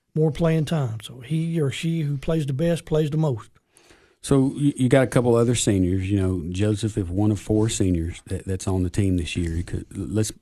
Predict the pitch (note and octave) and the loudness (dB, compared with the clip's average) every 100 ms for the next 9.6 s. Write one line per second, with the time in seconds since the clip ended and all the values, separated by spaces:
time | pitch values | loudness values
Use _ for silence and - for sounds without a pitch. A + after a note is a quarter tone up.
0 | _ - F2+ A2+ G#2 G#2 A2 - G2+ F#2+ | _ -12 -2 -2 2 2 2 2 2 4
1 | F#2+ F#2+ G2 F#2+ F#2 F2 F2+ F2+ F#2+ F#2+ | 4 4 2 2 2 2 0 0 0 0
2 | F#2+ F2+ F2+ E2+ F2+ F2+ F2 F2 E2+ G#2 | 0 0 -2 -2 -4 -2 -2 -2 -4 -4
3 | - - A3+ F#3 F3 E3 D#3 C#3+ C#3 C3+ | -6 0 2 2 -2 -2 -2 0 -2 -4
4 | C3+ _ _ _ _ _ _ - - - | -8 _ _ _ _ _ _ -14 -14 -20
5 | _ _ _ G3 G#3+ - A3 F#3 D3+ E3+ | _ _ _ 2 2 4 4 4 4 4
6 | F#3 E3+ C3+ C#3 C3+ B2+ - C#3 B2 A#2 | 6 6 2 0 0 -4 -8 -10 -10 -10
7 | A2 _ _ - B2 D#3+ E3+ F3 D#3 E3+ | -16 _ _ -14 -4 0 2 2 -2 -8
8 | _ E3+ F3 D#3+ - - - _ _ _ | _ 0 2 2 -2 -10 -14 _ _ _
9 | _ _ _ D#3+ C#3 B2+ | _ _ _ -8 -6 -6